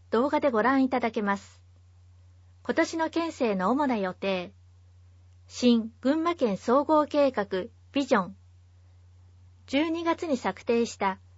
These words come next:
二十年後の群馬の目指す姿を描くビジョン。県政の羅針盤として、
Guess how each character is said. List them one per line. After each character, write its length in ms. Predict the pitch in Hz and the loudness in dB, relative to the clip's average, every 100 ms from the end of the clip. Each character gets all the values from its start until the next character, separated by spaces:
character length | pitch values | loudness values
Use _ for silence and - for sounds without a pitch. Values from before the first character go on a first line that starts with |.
| - - | -8 0
二 140 | 233 | 0
十 220 | 294 330 | 2 0
年 240 | 320 320 311 | -2 -4 0
後 120 | 320 | 0
の 120 | 220 | 2
群 200 | 247 330 | 2 0
馬 160 | 339 277 | 0 -2
の 100 | 202 | 0
目 100 | 190 | 0
指 140 | 277 | -2
す 100 | 269 | -2
姿 440 | 214 285 285 240 202 | -4 -2 -2 0 0
を 80 | |
描 240 | 185 190 220 | 0 -2 -2
く 280 | - 185 196 - - | -2 -4 -6 -14 -4
ビ 140 | 269 | -2
ジ 100 | 254 | 2
ョ 120 | 208 | 0
ン。 80 | 175 - - - - - - - - - | -2 -16 -20 -20 -20 -20 -20 -20 -20 -8
県 180 | 320 339 | -2 -2
政 280 | 320 277 240 | 2 2 2
の 80 | 190 | 0
羅 100 | 185 | -4
針 280 | - 285 | -4 -2
盤 200 | 269 269 | 0 0
と 140 | 247 247 | 0 -4
し 120 | - | -2
て、 240 | 220 214 | -2 -2